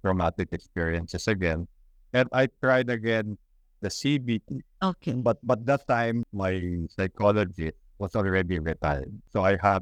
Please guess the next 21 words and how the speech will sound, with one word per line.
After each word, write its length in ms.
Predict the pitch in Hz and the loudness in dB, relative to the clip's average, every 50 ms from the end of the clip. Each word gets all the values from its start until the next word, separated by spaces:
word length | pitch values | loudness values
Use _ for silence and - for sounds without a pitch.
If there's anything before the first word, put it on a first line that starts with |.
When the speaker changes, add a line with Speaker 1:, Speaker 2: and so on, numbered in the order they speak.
| - | -2
Speaker 1:
to 80 | - 95 | -4 -4
look 160 | 85 92 - _ | -4 -6 -6 _
for 140 | - 92 85 | 0 2 2
a 60 | 85 | 2
new 220 | 82 85 85 90 92 | 2 0 -2 0 0
one. 400 | 87 85 82 78 73 78 78 82 _ _ _ _ - | 0 0 0 0 0 -2 -6 -10 _ _ _ _ -4
It 140 | 104 95 - | -4 -2 -2
was 180 | 101 95 - | -4 -4 0
already 480 | 101 90 87 90 90 90 82 87 87 82 - _ - | 0 0 2 2 2 0 2 0 -2 -2 -4 _ -4
pandemic 600 | - 78 78 78 71 69 85 85 87 82 80 80 - - | -4 -2 -2 -2 -2 0 0 2 2 0 -2 -6 -8 -6
that 160 | 73 71 67 - - | -8 -8 -6 -4 -4
time. 340 | 82 80 76 73 76 80 - - - - - | -2 -2 -2 -4 -6 -10 -12 -16 -20 -12 -6
So 80 | - 92 | -4 -4
it 140 | 85 85 - | -4 -2 -4
was 160 | 87 78 - - | -6 -6 -6 -2
online. 640 | 92 92 92 92 87 85 82 78 80 78 80 87 - _ _ _ _ _ _ _ - | 0 0 2 2 0 0 0 -2 -2 -4 -6 -8 -10 _ _ _ _ _ _ _ -6
I 140 | 87 85 85 | -4 -2 -2
tried 440 | 85 - - 92 98 101 101 92 92 | -2 0 2 4 4 4 4 2 2
it. 160 | 90 87 - _ _ _ _ _ _ _ - - | 0 -2 -2 _ _ _ _ _ _ _ -10 -6
I 140 | 92 92 87 | -4 -4 -4
tried 320 | - - 95 98 95 87 | -2 2 2 2 2 2